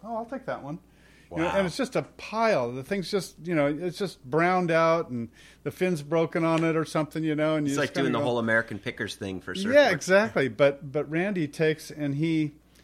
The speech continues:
Speaker 1: he'll, uh, he's got a technique where he takes the glass off the boards,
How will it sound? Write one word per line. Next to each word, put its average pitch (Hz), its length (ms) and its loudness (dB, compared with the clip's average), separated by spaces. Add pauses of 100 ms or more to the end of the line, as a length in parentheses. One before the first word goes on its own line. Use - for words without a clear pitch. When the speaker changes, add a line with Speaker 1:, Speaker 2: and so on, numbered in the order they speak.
(320)
Speaker 1:
he'll, 143 320 0
uh, 127 400 -4
he's 147 240 -8
got 190 160 0
a - 20 -14
technique 180 480 -2
where 147 80 2
he 135 60 -2
takes 147 320 -4
the 135 40 -8
glass 127 420 -2
off 165 180 -4
the 175 80 -6
boards, 117 640 -6